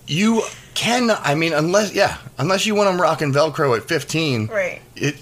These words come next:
Speaker 1: and that's not a good look for anyone. I don't
Speaker 2: No.
Speaker 1: care who says it's coming back. It's not.
Speaker 2: No, no.
Speaker 1: Um,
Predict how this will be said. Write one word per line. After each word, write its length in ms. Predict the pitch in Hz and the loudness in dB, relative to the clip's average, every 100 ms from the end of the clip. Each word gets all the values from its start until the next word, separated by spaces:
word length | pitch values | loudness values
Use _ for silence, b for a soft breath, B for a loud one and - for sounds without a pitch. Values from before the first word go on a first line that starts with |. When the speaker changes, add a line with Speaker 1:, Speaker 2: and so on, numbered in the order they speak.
| - | -8
Speaker 1:
and 100 | 127 | 0
that's 220 | 147 190 196 | 2 2 2
not 260 | 202 202 - | 2 2 0
a 80 | 147 | 0
good 220 | 160 151 | 0 2
look 180 | 151 131 | 0 0
for 140 | - | -4
anyone. 500 | 131 147 151 87 90 | -2 0 0 -2 -4
I 120 | - | -2
don't 160 | 151 170 | -2 -2
Speaker 2:
No. 40 | |
Speaker 1:
care 180 | 151 151 | 0 0
who 200 | 131 175 | 0 0
says 220 | - 165 | 0 0
it's 100 | 139 | -2
coming 300 | - 147 123 | -2 -2 0
back. 320 | 120 143 101 - B B | 2 0 0 -6 B B
It's 160 | 117 127 | -6 0
not. 360 | 156 127 107 | 2 2 0
Speaker 2:
No, 300 | 233 196 165 - - | -2 -6 -8 -12 -14
no. 180 | 196 180 | -10 0
Speaker 1:
Um, 440 | 156 151 139 131 | 4 4 2 -6